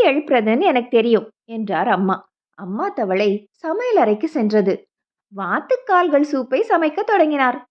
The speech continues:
சூப்பின் வாசனையை முகர்ந்த பச்சை தவளைகள் சமையல் அறைக்கு குதித்து கொண்டு வந்தன. "சாப்பிடுங்க" என்று அம்மா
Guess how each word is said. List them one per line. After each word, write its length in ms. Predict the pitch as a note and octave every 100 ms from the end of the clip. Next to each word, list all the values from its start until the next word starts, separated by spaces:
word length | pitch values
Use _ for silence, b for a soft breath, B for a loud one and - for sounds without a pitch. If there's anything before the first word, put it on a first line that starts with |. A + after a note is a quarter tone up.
| _ -
சூப்பின் 380 | D#4 G4 B4+ F4+
வாசனையை 460 | G#3+ A3+ D4+ C#4 A#3
முகர்ந்த 420 | G3+ F#3 A#3 D4+ D4
பச்சை 320 | G3 G3 D4+
தவளைகள் 500 | D4 G3 F3 F3 G#3 F#3 - _ _ B3
சமையல் 400 | G3+ C4 A#4 D#4+
அறைக்கு 260 | G#3+ G#3+ D4+ G3
குதித்து 400 | G3+ C#4+ D4+ A4+
கொண்டு 260 | A3+ G#3 C4+
வந்தன. 340 | F3+ F3+ F#3 E3 _ _ _ -
"சாப்பிடுங்க" 440 | B3 F4 A4+ B3+ F#3 F#3+ _
என்று 320 | F#3+ F#3+ F#3+
அம்மா 340 | F3 F#3+ G3+